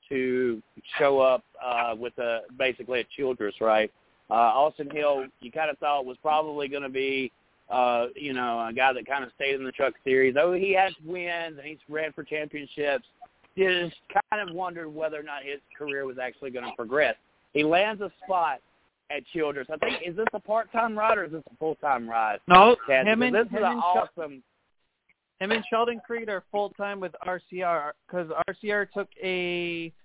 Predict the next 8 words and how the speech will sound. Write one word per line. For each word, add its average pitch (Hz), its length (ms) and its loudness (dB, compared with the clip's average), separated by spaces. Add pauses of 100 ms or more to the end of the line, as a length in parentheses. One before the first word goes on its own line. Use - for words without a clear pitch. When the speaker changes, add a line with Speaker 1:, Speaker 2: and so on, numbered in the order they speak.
(460)
Speaker 2:
one 190 240 4
or 202 80 0
two-year 202 420 -2
hiatus 180 560 0 (240)
from 156 480 -2 (120)
the 160 240 -2
Xfinity 170 580 -2
Series 143 440 -2